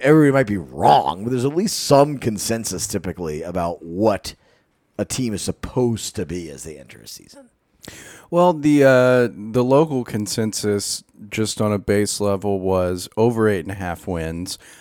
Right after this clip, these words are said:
Speaker 2: I don't think
Speaker 1: Yes.
Speaker 2: that's the craziest. I think getting specific after that is, is, you know, like,
Speaker 1: Yeah.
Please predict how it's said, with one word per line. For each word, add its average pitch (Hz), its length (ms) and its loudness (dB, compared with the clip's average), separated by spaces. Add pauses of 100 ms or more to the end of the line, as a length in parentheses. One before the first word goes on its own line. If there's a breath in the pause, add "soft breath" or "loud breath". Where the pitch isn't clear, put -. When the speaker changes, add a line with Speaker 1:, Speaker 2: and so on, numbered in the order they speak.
(120 loud breath)
Speaker 2:
I 117 120 0
don't 123 180 4
think 117 140 0
Speaker 1:
Yes. 95 60 -8
Speaker 2:
that's 107 260 0
the 101 100 -4
craziest. 90 720 -4
I 92 100 -2
think 104 380 -8 (800 loud breath)
getting 120 300 0
specific 110 800 -2
after 92 340 -2
that 85 320 -2
is, 82 420 -8
is, 82 440 -10
you 90 200 -8
know, 71 380 -8
like, 82 340 -6
Speaker 1:
Yeah. 50 340 -16